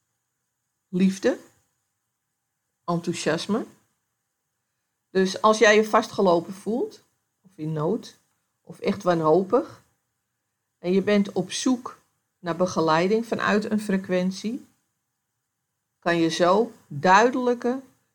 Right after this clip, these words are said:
spiritueel geleide, geïnspireerde antwoorden ontvangen. Maar weet je wat het is? Soms als je dit toepast bij het zoeken naar leiding,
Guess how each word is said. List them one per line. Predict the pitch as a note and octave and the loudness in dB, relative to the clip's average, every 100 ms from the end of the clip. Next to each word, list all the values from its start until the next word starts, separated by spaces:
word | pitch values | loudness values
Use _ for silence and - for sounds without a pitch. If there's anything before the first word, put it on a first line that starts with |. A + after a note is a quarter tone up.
| _ | _
spiritueel | - - F#3 F#3 F#3 E3+ F3 | -14 -6 -4 -4 -2 -2 -2
geleide, | F#3 E3 D#3 D#3+ E3 F#3+ - _ _ _ | -2 -2 0 0 -2 -6 -12 _ _ _
geïnspireerde | - A2+ F#3 G#3+ - G3+ F#3 F3+ | -20 -8 -2 -2 -2 0 0 0
antwoorden | - E3+ E3 - D#3+ - | -2 -4 -4 -6 -6 -6
ontvangen. | D3+ - - C#3 C3+ D3 - _ _ _ _ _ _ _ _ _ _ _ _ _ _ _ _ _ _ _ _ - | -10 -10 -8 -6 -6 -8 -16 _ _ _ _ _ _ _ _ _ _ _ _ _ _ _ _ _ _ _ _ -6
Maar | E3 E3 E3 | 0 2 2
weet | F3+ F#3 | 0 -2
je | |
wat | F3+ | -6
het | - - | -6 -6
is? | F#3 E3 - - | -4 -4 -8 -8
Soms | E3 D#3+ F3 | -6 -6 -8
als | - E3 | -8 -6
je | E3+ | -6
dit | D#3+ D#3 | -6 -8
toepast | F3+ E3 D#3+ D#3 - - _ | -12 -8 -6 -6 -10 -20 _
bij | F3 D#3+ | -10 -8
het | D#3 | -8
zoeken | - F#3 E3 | -8 -6 -6
naar | D#3+ | -4
leiding, | D#3 D#3+ F3+ D#3 D3+ G#3+ | -2 -2 -2 -4 -6 -8